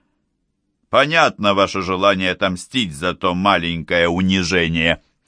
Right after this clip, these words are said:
«Я никогда ни за что не мщу», сухо ответил Герхардсен. «Отлично. И все же вы отомстили».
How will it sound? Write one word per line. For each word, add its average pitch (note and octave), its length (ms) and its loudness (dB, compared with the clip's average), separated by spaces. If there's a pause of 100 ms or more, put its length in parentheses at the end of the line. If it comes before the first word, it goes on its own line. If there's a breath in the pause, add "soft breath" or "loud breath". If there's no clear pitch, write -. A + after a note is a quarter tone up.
(500 loud breath)
«Я G#2 600 2 (680)
никогда - 840 0
ни D3 140 -2
за C3 220 0
что - 340 0
не C#3 160 -2
мщу», C3 720 0 (120)
сухо C3+ 540 0
ответил F#2+ 560 -2
Герхардсен. D#2 760 -6 (460)
«Отлично. F2+ 720 0 (640)
И F#2 140 0
все A2 340 2
же A2 180 2
вы G2+ 220 4
отомстили». D#2+ 960 -2